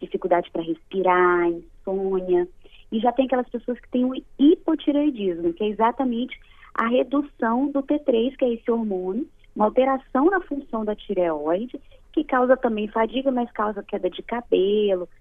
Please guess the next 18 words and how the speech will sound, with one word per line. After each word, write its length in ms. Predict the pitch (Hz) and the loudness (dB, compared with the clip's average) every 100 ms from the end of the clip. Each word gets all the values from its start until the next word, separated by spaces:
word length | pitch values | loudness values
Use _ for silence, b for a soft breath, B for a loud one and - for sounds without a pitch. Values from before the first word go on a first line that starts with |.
| _ - | _ -4
depressão, 840 | 175 - 226 226 - - 220 220 | -2 0 -2 -2 -6 -6 -2 0
uma 160 | 220 208 | 0 -2
falta 300 | - 214 226 | -4 -6 -4
de 100 | 202 | -4
energia 520 | 214 208 202 180 214 | -4 -4 -6 -6 -4
enorme. 920 | 240 220 208 214 208 208 196 202 196 - B B B | -2 0 2 2 0 -2 -6 -10 -12 -14 B B B
Então, 380 | - - 240 247 - | -4 2 2 2 -2
isso 220 | 247 - | -4 -4
precisa 360 | 277 277 254 254 | -4 -4 0 -2
ser 180 | 254 254 - | 0 -2 4
sempre 240 | 339 381 | 4 4
avaliado 760 | 294 277 247 196 202 247 226 | 0 0 2 4 4 2 -2
junto 320 | 214 214 285 277 | -4 -4 -4 -2
ao 140 | 240 | -2
endocrinologista, 1080 | 214 202 202 196 180 175 170 - 170 196 277 | -2 -2 -4 -4 0 0 0 -2 -6 -4 -6
que 160 | - | 0
é 80 | 214 | 2
o 240 | 190 175 | 4 2